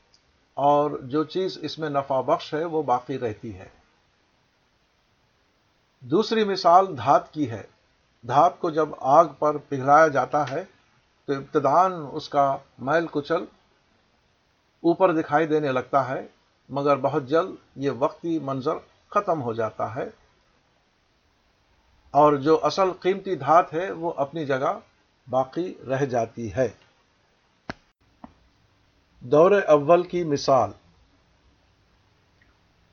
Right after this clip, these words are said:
دور قدیم میں اسلام کو غیر معمولی عظمت ملی۔ یہ ایک تاریخی حقیقت ہے جس سے انکار نہیں کیا جا سکتا۔ تقریباً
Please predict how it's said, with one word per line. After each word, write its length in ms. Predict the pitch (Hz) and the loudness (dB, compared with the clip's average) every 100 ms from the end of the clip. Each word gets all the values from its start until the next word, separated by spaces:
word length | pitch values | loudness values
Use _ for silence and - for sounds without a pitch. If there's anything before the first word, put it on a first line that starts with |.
| _ _ _ | _ _ _
دور 360 | 127 135 147 156 | -8 0 4 2
قدیم 440 | - 135 156 156 | 2 -2 0 0
میں 120 | 147 160 | -2 -2
اسلام 500 | 143 - 135 147 147 | -4 0 2 2 0
کو 280 | 151 151 139 | -2 -2 2
غیر 200 | 147 147 | 2 2
معمولی 500 | 131 139 135 147 165 | -2 -2 -4 -4 -6
عظمت 420 | 127 120 135 131 | -8 -6 -6 -6
ملی۔ 240 | 120 120 - _ _ _ _ _ _ _ _ _ _ _ _ _ _ _ _ - | -8 -8 -14 _ _ _ _ _ _ _ _ _ _ _ _ _ _ _ _ -6
یہ 140 | 139 | 0
ایک 380 | 147 147 165 160 147 | 0 2 -2 -2 0
تاریخی 440 | 135 151 156 175 143 | 4 4 2 -2 -2
حقیقت 520 | 135 - - 156 - | -4 -6 0 -2 -2
ہے 200 | 139 170 - _ _ _ _ - | -6 -6 -8 _ _ _ _ -6
جس 160 | 151 | -4
سے 180 | - 165 151 | -2 -4 -2
انکار 440 | 143 135 143 156 | -4 4 6 6
نہیں 300 | 147 139 160 | 4 -4 -6
کیا 260 | 147 139 120 | -2 0 0
جا 160 | 117 | -2
سکتا۔ 360 | - 113 - 101 - _ _ _ _ _ _ _ _ _ _ _ _ _ _ _ _ | -6 -10 -12 -14 -14 _ _ _ _ _ _ _ _ _ _ _ _ _ _ _ _
تقریباً 520 | 143 139 170 165 156 | -2 0 0 2 0